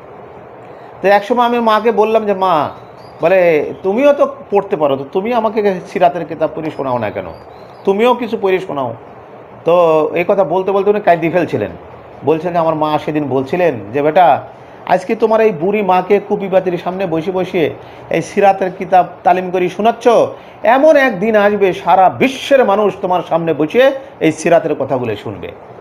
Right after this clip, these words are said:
তো উনি কাঁদতেছিলেন আর বসতেছিলেন। আমার মায়ের দোয়া এরকমভাবে বাস্তবায়িত হয়ে গেছে, আমার মায়ের দোয়া আল্লাহর কাছে কবুল হয়ে গেছে।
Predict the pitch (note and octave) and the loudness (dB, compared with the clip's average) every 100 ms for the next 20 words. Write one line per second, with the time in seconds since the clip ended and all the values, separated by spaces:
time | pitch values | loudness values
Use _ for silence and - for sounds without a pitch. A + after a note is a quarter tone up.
0 | - - - - - F3 G3 G3+ G3 F#3+ | -20 -20 -20 -20 -2 0 2 2 0 -4
1 | F#3+ G#3+ G#3 G#3 F#3+ D#3+ E3 F#3 F3 G3+ | 0 -2 0 0 -2 0 -2 -4 -6 -2
2 | A#3 B3+ - - - - E3 E3+ D#3+ E3 | -2 -2 -10 -20 -10 -2 0 0 0 2
3 | E3 C#3 C#3+ D#3 C#3+ B2+ - - - E3+ | 2 0 2 4 4 2 -4 -14 -2 -2
4 | E3+ D#3+ D3 C#3 C#3 C3+ F3 F#3+ G3 G3 | 0 -2 -2 0 -2 -2 0 2 2 2
5 | G#3 G#3+ G#3+ A#3+ A#3 - - - - F#3 | 2 2 0 -2 -2 -14 -20 -8 -2 0
6 | F#3 F3+ F#3 E3 E3 E3+ E3+ F3 F3+ F3 | 0 0 0 0 4 4 4 2 -2 -4
7 | F3 A3 B3+ A3+ A#3+ A3+ A#3 B3+ | 0 2 2 2 2 2 2 0